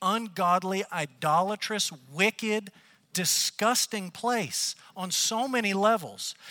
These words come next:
And the apostles were no different than you and me if you're a faithful follower of the Lord Jesus Christ. They looked around their day and age and they said, "I don't belong here.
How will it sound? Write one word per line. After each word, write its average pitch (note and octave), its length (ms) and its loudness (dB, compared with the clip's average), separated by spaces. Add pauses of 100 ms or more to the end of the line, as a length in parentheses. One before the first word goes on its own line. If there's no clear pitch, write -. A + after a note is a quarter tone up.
(160)
And A3 160 -2
the A3 60 -2
apostles G#3+ 640 2
were G3 140 -4
no A3+ 220 2
different A#3 400 -2
than F#3+ 160 -2
you F#3 160 -4
and D#3+ 120 -8
me D#3 200 -4
if G#3+ 120 -4
you're E3 120 -4
a D3 40 -4
faithful G3 440 -4
follower E3+ 480 2
of D#3+ 80 -8
the D#3+ 80 -6
Lord D#3+ 180 -6
Jesus D3+ 320 -4
Christ. - 340 0 (220)
They A#3+ 140 2
looked C#4+ 220 -2
around B3 260 2
their A#3 100 2
day G#3+ 240 4
and A3 100 2
age A#3+ 240 2
and A#3 80 -4
they G#3+ 80 0
said, A3+ 220 2
"I E4 140 8
don't A4 200 2
belong D#3+ 680 0
here. C4 520 4